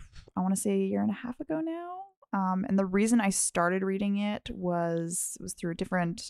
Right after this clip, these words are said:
um, like, group of people, but this, the season, sorry, the T V show was coming out, and I was like, "Well, I have to read before I can watch this, obviously." And then I got hooked and read the rest of the fourteen books. And then on top of that, um, because this series,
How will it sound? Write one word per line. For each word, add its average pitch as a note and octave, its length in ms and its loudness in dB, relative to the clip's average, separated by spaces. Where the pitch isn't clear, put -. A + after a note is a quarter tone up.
um, D#3 440 -4
like, D#3+ 160 -8
group - 180 -8
of D#3+ 60 -10
people, D#3 360 -4
but D3 240 0
this, - 320 -6
the D#3+ 120 2
season, D#3 680 0
sorry, D#3+ 340 2
the F3+ 60 -2
T - 160 -4
V F#3 100 0
show D#3 200 -2
was - 100 -10
coming - 280 -10
out, - 280 -10
and D3+ 340 -4
I D3 40 -6
was C#3+ 120 -8
like, C#3 100 -8
"Well, C#3+ 120 -4
I C#3+ 60 -4
have C#3+ 180 -12
to - 100 -8
read C#3 180 -6
before - 240 -8
I D3+ 60 -8
can - 120 -8
watch - 220 -8
this, - 140 -8
obviously." D3+ 520 -6
And F3 160 2
then D#3 100 2
I D3 80 -2
got C#3+ 200 -4
hooked - 360 -6
and C#3 220 -4
read C#3 340 -6
the D3+ 80 -4
rest - 220 -8
of D3 60 -8
the D3 60 -6
fourteen D#3+ 360 -6
books. - 420 -10
And F3 160 2
then F3 400 4
on D#3 100 -4
top D#3 200 -8
of D3+ 140 -4
that, C3+ 500 -4
um, C#3 380 -4
because D#3+ 360 -2
this F3+ 160 2
series, D#3 720 -2